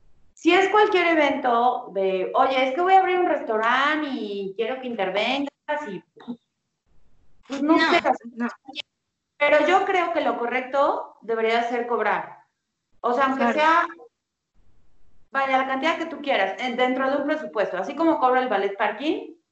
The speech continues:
Speaker 1: el artista debería de cobrar. Y la
Speaker 2: Por
Speaker 1: gente
Speaker 2: supuesto.
Speaker 1: debería de pagar, porque los artistas no viven del aire, no vivimos de comer.
Speaker 2: Exacto.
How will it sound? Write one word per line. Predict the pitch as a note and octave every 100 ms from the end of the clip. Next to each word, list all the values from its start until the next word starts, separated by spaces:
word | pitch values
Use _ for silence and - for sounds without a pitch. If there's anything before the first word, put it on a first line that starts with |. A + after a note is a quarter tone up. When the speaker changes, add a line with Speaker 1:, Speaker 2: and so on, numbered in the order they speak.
| _ -
Speaker 1:
el | A#3+
artista | A3+ A3+ C#4+ D4 C4+
debería | G#3+ G#3
de | G3+ G3+
cobrar. | E3 F3 F3+ - _ _ _ _
Y | -
la | C4+ C4+
Speaker 2:
Por |
Speaker 1:
gente | C4+ D#4 D4
Speaker 2:
supuesto. | - - -
Speaker 1:
debería | G#3 G#3+ G#3+
de | G#3+
pagar, | F#3+ F3+ E3+ F3 _ _ _ _
porque | B3 B3 A#3 B3+
los | A#3+ B3
artistas | B3+ D#4 D#4 D#4+
no | D4 C4
viven | C4 B3+ A#3+
del | A3+ A3+
aire, | A3+ G3 F3
no | G3+
vivimos | A#3 A#3 A#3 A#3
de | A#3+
comer. | F#4
Speaker 2:
Exacto. | F4 F#4 F#4+ A3+ A3 C#4 B3 A3+ A3+